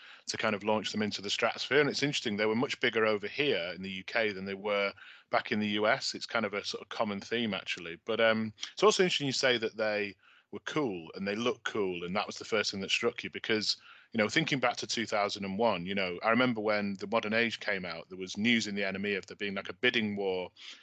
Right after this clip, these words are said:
to sign them up for an album. And then when the album, you know, the album came out in August later that year, and we'll go into that in a bit more depth, uh, in a second. But, you know, number two on the list for me is they released the definitive indie album of the decade,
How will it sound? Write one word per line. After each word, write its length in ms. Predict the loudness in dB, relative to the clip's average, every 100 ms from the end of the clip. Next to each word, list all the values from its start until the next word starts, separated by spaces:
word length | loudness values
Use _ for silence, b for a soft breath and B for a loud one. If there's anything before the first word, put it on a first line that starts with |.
| B _
to 100 | 0
sign 320 | 2 4 2
them 140 | 0
up 100 | -4
for 140 | -6 -6
an 100 | -4
album. 380 | -2 -4 -8 -8
And 100 | -4
then 80 |
when 100 | -2
the 80 | 0
album, 460 | 0 0 0 -2 -4
you 40 | -4
know, 120 | -2
the 80 | 2
album 180 | 2 2
came 220 | -2 -4
out 100 | -2
in 80 | 0
August 380 | 0 -2 -8
later 180 | -8 -8
that 220 | -8 -10
year, 180 | -4 -4
and 80 | -4
we'll 80 | -4
go 160 | -2
into 180 | 0 -2
that 120 | -4
in 40 | -8
a 60 |
bit 160 | -8 -8
more 160 | -6 -4
depth, 460 | -2 -2 -4 -14 B B B B B
uh, 160 | 4 4
in 100 | 4
a 40 | 2
second. 480 | 2 2 0 -4 2
But, 220 | 4 4 2 B B
you 40 | 0
know, 80 | 4
number 300 | 6 6 2
two 260 | 4 4
on 120 | 4
the 60 | 2
list 240 | -2 -4 -4
for 80 |
me 420 | 2 2 2 -6 -6
is 240 | -4 -2 2
they 120 | 2
released 340 | 4 2 0
the 60 | -4
definitive 460 | -4 -2 -2 -2 -2
indie 220 | 0 2
album 240 | 0 0
of 60 | -4
the 80 | -4
decade, 480 | -4 -2 -4 -4